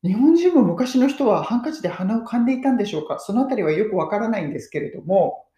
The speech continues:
まあ、ティッシュがない頃はしていたんでしょうけれども、イギリス人は結構最近でもまだしている人がいるんですよね。地下鉄とかで、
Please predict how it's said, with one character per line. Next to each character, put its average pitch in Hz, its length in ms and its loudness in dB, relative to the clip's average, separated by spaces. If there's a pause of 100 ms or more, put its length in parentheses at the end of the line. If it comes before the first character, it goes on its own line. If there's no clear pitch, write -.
(560)
ま 165 220 -2
あ、 - 60 -16
テ 392 80 8
ィ - 20 6
ッ - 20 4
シ 359 100 2
ュ 226 40 4
が 175 80 4
な 196 100 4
い 208 80 2
頃 165 140 2
は 156 140 2
し - 80 -10
て 208 100 4
い 202 60 0
た 208 120 -2
ん 185 60 -2
で 170 80 -4
し 156 140 -10
ょ 147 60 -2
う 143 60 -10
け 156 60 -6
れ 139 120 -4
ど 135 100 -8
も、 160 340 -4 (280)
イ 160 80 -12
ギ 269 120 0
リ 349 120 -2
ス 359 100 -2
人 220 260 0
は - 300 -8
結 302 260 -2
構 160 300 -2 (140)
最 359 420 -6
近 381 260 -2
で 359 140 4
も 156 460 2
ま 214 100 2
だ 214 100 0
し - 160 -8
て 233 100 4
い 226 40 4
る 254 80 2
人 247 180 -2
が 160 100 4
い 147 80 2
る 214 140 4
ん 196 60 4
で 147 80 0
す - 120 -10
よ 127 140 -8
ね。 139 260 -4 (720)
地 - 80 -10
下 262 120 2
鉄 262 200 0
と 285 100 -2
か 185 120 2
で、 143 340 2